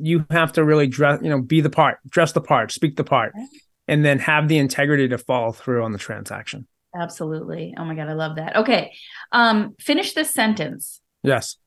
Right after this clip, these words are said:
Speaker 2: No like trust is.
Speaker 1: So important. Everything. It's like listing last year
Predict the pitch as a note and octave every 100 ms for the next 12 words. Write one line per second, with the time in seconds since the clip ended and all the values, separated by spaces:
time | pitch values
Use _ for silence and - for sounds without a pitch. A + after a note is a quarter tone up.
0 | _ _ G#3+ G#3 A3+ C4+ D4 B3 A3+ A#3
1 | - A3 G3 G3+ - - F3 D3 D3 D#3
2 | - _ _ _ _ _ - _ - D3
3 | A#2+ A#2 - D#2+ A2 _ _ _ - C#3
4 | C3 A2 A2 _ - _ - E3 D3 F#3
5 | F3+ F3+ - _ _ D#3+ E3+ - D#3+ D#3
6 | D3+ D3 - E3 D#3 C3+ B2